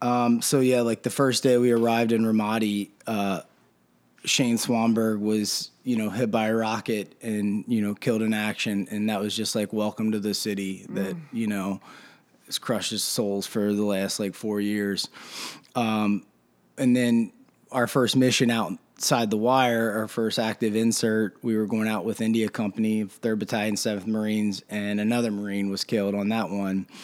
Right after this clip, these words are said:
Speaker 1: We hit an I E D at a fire, at Firecracker, which is an intersection that we called. Uh, and so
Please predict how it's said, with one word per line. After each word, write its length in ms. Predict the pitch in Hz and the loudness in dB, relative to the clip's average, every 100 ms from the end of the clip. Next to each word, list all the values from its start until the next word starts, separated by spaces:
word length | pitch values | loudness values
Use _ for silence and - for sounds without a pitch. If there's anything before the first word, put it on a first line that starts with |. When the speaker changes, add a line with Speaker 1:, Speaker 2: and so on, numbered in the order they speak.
| - - - | -18 -16 -8
Speaker 1:
We 140 | 107 | -2
hit 100 | 113 110 | 0 0
an 120 | 110 | 0
I 120 | 104 | -2
E 100 | 101 | -2
D 380 | 98 107 107 104 | -4 -4 -2 -2
at 100 | 101 | -2
a 40 | |
fire, 400 | 95 113 101 101 - | -4 -2 0 0 -2
at 160 | 104 - | -6 -4
Firecracker, 720 | 110 104 101 110 101 113 107 | -2 -2 -2 -2 -2 -2 -2
which 160 | 104 | -2
is 120 | 110 104 | -2 -2
an 100 | 104 | -2
intersection 640 | 104 101 113 104 - 107 | -2 -2 -2 -2 -2 -4
that 100 | 101 | -4
we 120 | 104 | -6
called. 460 | 101 110 101 101 95 - - - - - - - | -6 -4 -2 -2 -4 -10 -20 -18 -18 -20 -20 -8
Uh, 360 | 113 107 104 90 - | -2 0 -2 -4 -4
and 240 | 113 101 | -2 0
so 460 | 127 113 104 104 | 0 0 0 -2